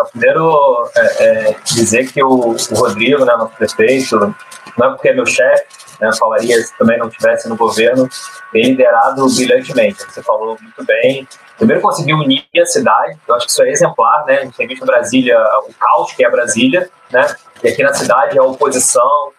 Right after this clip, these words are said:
independente dos partidos políticos, né? Pessoas que serão possivelmente até candidatos, adversários do, do, do, do governo e tal, estão unidos, né, pela cidade. Eu acho que isso é, primeiro, exemplar, o prefeito ter conseguido fazer essa união na cidade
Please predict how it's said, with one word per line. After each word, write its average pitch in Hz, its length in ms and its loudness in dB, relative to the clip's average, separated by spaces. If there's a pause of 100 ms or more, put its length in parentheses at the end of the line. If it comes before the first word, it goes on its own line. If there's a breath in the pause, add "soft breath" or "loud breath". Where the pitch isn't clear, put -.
(160)
independente 131 460 -2
dos - 100 -12
partidos - 400 -6
políticos, 127 600 0
né? 139 320 2 (1040)
Pessoas 131 260 0
que - 60 -10
serão 139 340 2
possivelmente 143 460 0
até - 160 0
candidatos, - 480 -2
adversários 127 640 -2
do, 123 160 -2
do, 120 260 -6
do, - 240 -10 (380)
do 117 60 0
governo 127 380 0
e - 40 -20
tal, 139 280 0
estão 143 200 -4
unidos, 165 600 -2
né, 139 120 0 (100)
pela 151 160 2
cidade. 113 400 0
Eu - 60 4
acho - 120 -4
que - 60 -12
isso 131 160 0
é, 135 220 4
primeiro, 139 280 -2
exemplar, 131 540 0
o - 40 -12
prefeito 127 260 -2
ter - 80 -2
conseguido 127 380 -2
fazer 127 140 0
essa 131 140 -2
união 127 280 0
na 127 100 -8
cidade 123 520 0